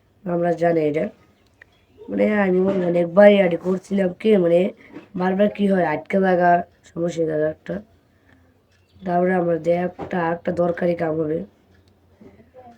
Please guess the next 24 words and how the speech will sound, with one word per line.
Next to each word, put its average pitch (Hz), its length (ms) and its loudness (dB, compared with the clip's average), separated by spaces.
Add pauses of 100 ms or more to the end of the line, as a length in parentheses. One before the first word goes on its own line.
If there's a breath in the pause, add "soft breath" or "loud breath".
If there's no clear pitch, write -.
(160)
ওখানে 185 400 0
এক 185 260 0 (160)
টান 185 260 2
টানে 185 280 0
পড়লে 180 320 2
যে 165 140 4
আমরা। 165 240 0 (1400)
ওকে, - 580 -4 (200)
আবার, 170 340 0 (180)
ও 196 220 0
সরি, 160 280 -8 (1040 soft breath)
আমরা 190 160 -4
আবার 185 140 -2
এই 190 160 2
ট্রেন 190 260 0 (460)
দিয়ে 170 340 0
যাই। 165 200 2 (640)
আমরা 196 200 2
আরো 214 140 6
তারা, 196 420 6 (180)
আরো 196 140 4 (420)
তাড়াতাড়ি 180 440 4
দিতে 175 240 -2
হবে। 170 200 4